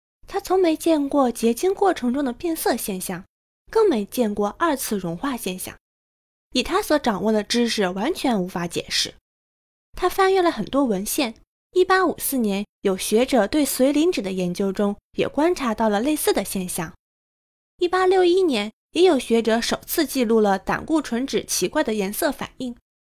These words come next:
但是他们都没有进一步的理论分析，也没有任何资料记载二次融化现象。从物质的状态来说，固态、液态、气态都有着分明的临界温度，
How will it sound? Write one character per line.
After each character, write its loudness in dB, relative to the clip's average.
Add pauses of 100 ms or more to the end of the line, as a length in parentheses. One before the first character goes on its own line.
(340)
但 4
是 2
他 0
们 4
都 4
没 2
有 4
进 0
一 2
步 -2
的 0
理 -2
论 0
分 -2
析， 0 (500)
也 4
没 4
有 6
任 4
何 2
资 -4
料 2
记 0
载 2
二 -2
次 -2
融 -2
化 0
现 -6
象。 -10 (880)
从 2
物 6
质 0
的 0
状 0
态 -2
来 -2
说， -4 (300)
固 6
态、 -10 (200)
液 2
态、 -8
气 0
态 -10 (180)
都 6
有 4
着 -6
分 0
明 0
的 -2
临 -4
界 -2
温 0
度， -2